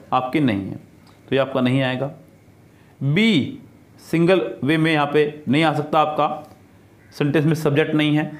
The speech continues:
तो आपका नहीं आएगा, Been नहीं आएगा,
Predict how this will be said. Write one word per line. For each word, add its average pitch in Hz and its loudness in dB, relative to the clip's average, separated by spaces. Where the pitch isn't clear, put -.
तो 123 -2
आपका 127 0
नहीं 143 2
आएगा, 139 2
Been 139 0
नहीं 170 2
आएगा, 147 0